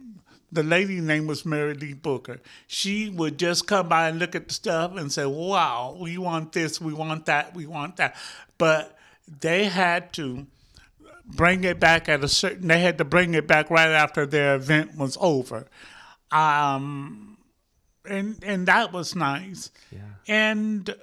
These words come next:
Speaker 1: of c-, from, you know, right from now, I think I pretty have made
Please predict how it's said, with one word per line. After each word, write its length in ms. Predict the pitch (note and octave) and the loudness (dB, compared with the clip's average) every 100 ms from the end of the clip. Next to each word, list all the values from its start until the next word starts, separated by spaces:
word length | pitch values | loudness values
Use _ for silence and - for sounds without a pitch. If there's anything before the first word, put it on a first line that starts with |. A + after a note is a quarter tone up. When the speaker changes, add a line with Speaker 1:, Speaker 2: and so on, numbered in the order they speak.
| - - _ _ _ _ | -20 -20 _ _ _ _
Speaker 1:
of 180 | F#3+ - - | -10 -10 -16
c-, 100 | G3 | -16
from, 560 | - G3 E3+ E3+ F#3+ _ - | -6 -2 0 -2 -12 _ -8
you 180 | A3+ A3 | -4 0
know, 400 | E3+ F#3 F#3+ F#3+ | -2 -4 -10 2
right 260 | F3+ G3 - F3 - | 4 4 -2 -18 -12
from 160 | E3 | -6
now, 520 | F3+ G3 G#3+ G#3+ G#3+ - _ _ _ _ _ _ - | 0 2 2 -2 -6 -14 _ _ _ _ _ _ -6
I 200 | E3 F#3+ | -2 -2
think 340 | G3+ G3+ F3 E3 | -2 -6 -2 0
I 120 | D3+ | 0
pretty 560 | - - G3 F#3 F3+ F#3+ | -2 -6 -4 -4 -6 -6
have 260 | D3+ F3 D#3 | -2 0 0
made 720 | D#3+ E3 D#3 D3+ D3+ D3+ | 2 2 2 -2 -4 -8